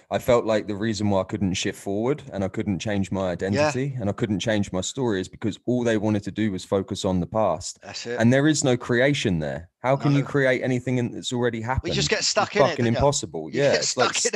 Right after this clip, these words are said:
Speaker 2: in
Speaker 1: s-,
Speaker 2: it. <laughs>
Speaker 1: sticky mud, and you just can't see a way out. Um, so let's,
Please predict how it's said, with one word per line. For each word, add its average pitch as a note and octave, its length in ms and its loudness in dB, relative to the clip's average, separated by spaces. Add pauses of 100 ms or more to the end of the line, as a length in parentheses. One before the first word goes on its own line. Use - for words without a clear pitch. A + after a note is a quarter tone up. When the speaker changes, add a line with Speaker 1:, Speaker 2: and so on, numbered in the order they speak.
Speaker 2:
in - 60 -10
Speaker 1:
s-, - 40 -12 (180)
Speaker 2:
it. - 160 -12
<laughs> - 80 -20
Speaker 1:
sticky C#3+ 400 2
mud, E3 420 2
and B2 160 4
you C3 80 4
just B2+ 260 -4
can't C3+ 360 0
see C3 160 0
a B2 80 4
way G#2+ 200 2
out. A#2 340 0 (100)
Um, A#2 260 4 (220)
so E3 240 4 (320)
let's, F#3 340 0